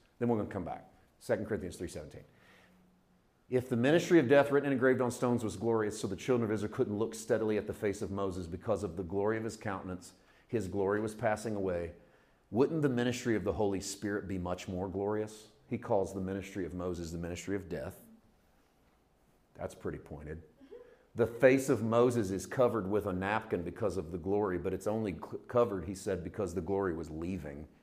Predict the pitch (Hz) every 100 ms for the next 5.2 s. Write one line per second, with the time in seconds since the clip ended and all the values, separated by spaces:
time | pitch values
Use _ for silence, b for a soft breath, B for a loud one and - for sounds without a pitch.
0 | b 95 90 92 95 92 87 80 95 90
1 | 90 85 82 85 80 87 85 82 80 -
2 | - 78 78 90 127 117 80 80 78 78
3 | 71 69 82 78 73 87 98 B B B
4 | B - 104 101 98 92 82 87 - 110
5 | 98 87